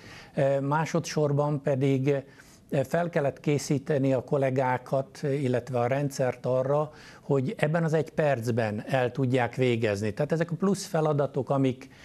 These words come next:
amik, ö, ö, megjelentek, ezeket be kellett illeszteni normál műveleti fázisokba,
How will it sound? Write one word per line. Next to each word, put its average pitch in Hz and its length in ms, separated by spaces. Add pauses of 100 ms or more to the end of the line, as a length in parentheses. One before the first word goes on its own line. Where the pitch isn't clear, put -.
(220)
amik, 143 420
ö, 139 240 (380)
ö, 127 360
megjelentek, 147 1000 (300)
ezeket 143 1000
be 156 200
kellett 131 360
illeszteni 143 540
normál 135 580
műveleti 127 800
fázisokba, 139 1000